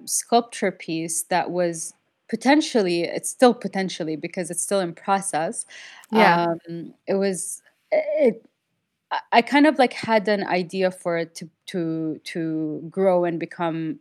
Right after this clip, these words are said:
Speaker 1: an installation.
Speaker 2: Mm-hmm.
Speaker 1: And she asked me about why I stopped working on it. And I said, "I don't know. It's just,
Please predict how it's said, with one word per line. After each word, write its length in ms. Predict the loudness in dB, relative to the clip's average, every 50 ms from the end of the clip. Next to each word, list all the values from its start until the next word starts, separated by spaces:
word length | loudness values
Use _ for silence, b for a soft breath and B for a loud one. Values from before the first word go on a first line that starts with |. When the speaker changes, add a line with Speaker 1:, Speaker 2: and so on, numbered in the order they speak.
| _ _
Speaker 1:
an 100 | -2 -2
installation. 840 | 0 -2 -2 -6 -6 -6 -8 -8 -8 -10 -10 -10 -8 -8 -10 -10 -14 _ _ _ _ _ _ _ _ _ _ _ _ -8
Speaker 2:
Mm-hmm. 260 | -4 -4 -2 -2 -2 -2
Speaker 1:
And 120 | -2 -4
she 120 | -2 -4 0 4
asked 300 | 4 4 4 4 -2 -4
me 160 | -2 0 0 0
about 500 | 0 2 2 2 4 4 2 0 -4 _ _ _ _ _ _ _ _ _ _ _ _ _
why 580 | -8 -2 2 4 6 6 6 6 6 6 4
I 100 | 4 2
stopped 480 | -2 -6 -2 2 2 2 2 0 -2 0
working 360 | 0 0 0 -2 -4 -4 -2
on 160 | -2 -2 0
it. 180 | -2 -2 -4 -6 -8
And 160 | -4 -4 -2
I 80 | -2
said, 500 | -4 -2 0 0 2 2 0 -2 -6 -12 _ -4
"I 140 | 0 2 2
don't 180 | 4 4 2 4
know. 200 | 2 2 2 2
It's 260 | 0 -2 -4 -8 -10
just, 320 | -8 -10 -10 -10 -12 -14